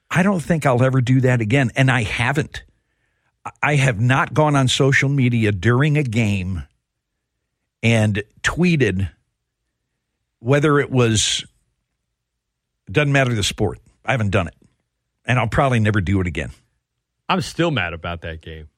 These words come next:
Speaker 2: It was nine years ago. I'm still mad about that game.
Speaker 1: Yeah. And, and,
Speaker 2: The
Speaker 1: and
Speaker 2: Saints would have won the division that year if they hadn't lost that game. And, you know, they ended up winning a road playoff game for the first time ever that season. But that's beside the point. That,
Speaker 1: Now,
Speaker 2: they, that, they, that,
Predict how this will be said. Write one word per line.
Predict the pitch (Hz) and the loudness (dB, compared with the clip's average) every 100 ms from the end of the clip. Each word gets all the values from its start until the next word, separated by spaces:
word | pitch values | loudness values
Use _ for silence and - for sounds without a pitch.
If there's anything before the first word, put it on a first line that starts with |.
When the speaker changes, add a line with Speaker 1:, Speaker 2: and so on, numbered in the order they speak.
| _ _ | _ _
Speaker 2:
It | 147 | -10
was | 113 | -2
nine | 131 139 | -2 0
years | 139 147 | 0 -2
ago. | 113 90 | -2 -4
I'm | 156 | -4
still | - 285 320 | -2 -2 0
mad | 180 127 | 0 0
about | 117 120 110 | -2 -4 -2
that | 117 101 | -2 -2
game. | 110 90 87 - | -4 -4 -8 -6
Speaker 1:
Yeah. | 135 208 170 - _ | 0 0 0 -8 _
And, | 151 160 | -2 0
and, | 170 165 | 0 0
Speaker 2:
The | 214 | 0
Speaker 1:
and | 170 | 0
Speaker 2:
Saints | 156 311 311 | 0 -2 -2
would | 294 | -2
have | 247 | 0
won | 269 | -2
the | 262 | -2
division | 254 285 339 330 | -4 -4 -4 -2
that | 233 180 | -2 0
year | 185 | 0
if | 170 | 0
they | 160 | 0
hadn't | 160 165 156 | 0 -2 -4
lost | 139 143 147 - | -2 0 -2 -2
that | 131 117 | -4 -4
game. | 117 117 | -6 -6
And, | 156 208 | -6 -8
you | 226 | -6
know, | 160 139 | -4 -2
they | 190 | -2
ended | 170 131 | -2 -2
up | |
winning | 117 131 | -2 -2
a | 120 | -2
road | 110 120 117 | -2 -2 -4
playoff | - 120 113 | -4 -4 -2
game | 117 117 | -4 -6
for | 101 | -6
the | 98 | -10
first | - 110 98 | -6 -4 -4
time | 117 95 | -6 -4
ever | 107 113 | -4 -6
that | 92 87 | -8 -12
season. | - 87 104 | -16 -18 -6
But | 180 | -2
that's | 269 - | -2 -4
beside | 156 - 156 | -4 0 0
the | 95 | -4
point. | - 85 76 | -12 -14 -6
That, | 143 | -4
Speaker 1:
Now, | 156 | 0
Speaker 2:
they, | 147 147 | -2 -2
that, | 151 143 | -2 -2
they, | 151 156 | -4 -2
that, | 139 143 | -4 -4